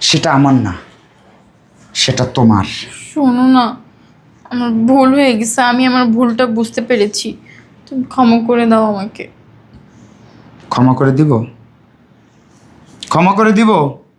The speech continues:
Speaker 1: আজকের পর থেকে এই বাসায় একটি টাকা খরচ হলেও সেটা আমার কাছ থেকে অনুমতি নিয়ে হবে। তোমার চাকরিতে যাওয়ার দরকার নেই, তুমি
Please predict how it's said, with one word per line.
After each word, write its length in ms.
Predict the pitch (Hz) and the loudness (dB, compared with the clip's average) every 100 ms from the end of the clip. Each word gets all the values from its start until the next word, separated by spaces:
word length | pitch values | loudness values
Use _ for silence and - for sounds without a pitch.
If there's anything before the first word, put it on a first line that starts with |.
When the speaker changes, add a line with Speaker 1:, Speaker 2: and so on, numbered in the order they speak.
| _ _ _ _ _ _ _ _ - | _ _ _ _ _ _ _ _ -6
Speaker 1:
আজকের 420 | 135 - - 156 147 156 | -4 -4 -2 -2 0 0
পর 160 | 156 151 - | 0 -2 0
থেকে 300 | 147 - 127 98 - _ - _ _ _ _ _ _ _ | -2 2 0 0 -8 _ -20 _ _ _ _ _ _ _
এই 140 | 117 131 117 | 0 0 0
বাসায় 340 | 127 - 139 - 180 | -2 -2 -4 -2 -2
একটি 260 | 170 - 180 170 | -2 -4 -6 -4
টাকা 180 | 160 165 - | -2 -4 -2
খরচ 280 | 147 147 - | 0 0 2
হলেও 240 | 156 165 220 - - _ _ _ _ | 2 4 2 -2 -18 _ _ _ _
সেটা 320 | - - 127 143 - - 147 | -8 -6 -2 -4 -6 -4 0
আমার 180 | 147 147 | 2 2
কাছ 100 | 156 - | -2 -4
থেকে 140 | - 147 147 | -4 0 2
অনুমতি 380 | 139 127 127 123 | 4 2 2 0
নিয়ে 120 | 120 107 | 2 0
হবে। 200 | 101 92 98 _ _ _ _ _ _ _ _ - | -2 -6 -14 _ _ _ _ _ _ _ _ -4
তোমার 180 | 113 113 - | 0 0 0
চাকরিতে 360 | 120 117 110 113 | -2 -2 0 2
যাওয়ার 160 | 113 98 | 0 0
দরকার 240 | 110 110 110 101 | -2 0 0 0
নেই, 120 | 95 - _ _ - _ - | -4 -10 _ _ -20 _ 0
তুমি 160 | 123 | 2